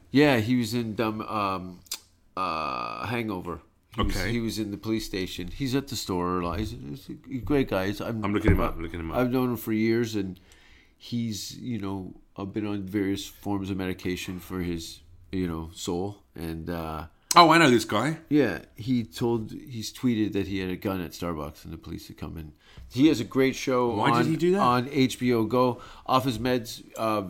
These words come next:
Speaker 1: you know, being, uh, d-, traveling. I think he'd been in Ireland at the time and during Kilkenny and some, just some people you take that fish out of that bowl and not having the chemicals that keep them stable.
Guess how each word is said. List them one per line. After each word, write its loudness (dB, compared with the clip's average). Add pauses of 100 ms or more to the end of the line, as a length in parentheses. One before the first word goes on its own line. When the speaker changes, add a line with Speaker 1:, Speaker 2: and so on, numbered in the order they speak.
(140)
Speaker 1:
you 0
know, 0
being, -4
uh, -4
d-, -6 (520)
traveling. 0
I -4
think -8
he'd -6
been -4
in -6
Ireland -4
at -6
the -10
time -6
and -10 (120)
during -6
Kilkenny -4
and -8
some, -8 (840)
just 0 (400)
some -2
people -2
you -2
take -4
that -2
fish -4
out -4
of -4
that -4 (520)
bowl -2
and -10 (120)
not -6
having -8
the -10 (640)
chemicals -8
that -14
keep -14
them -16
stable. -10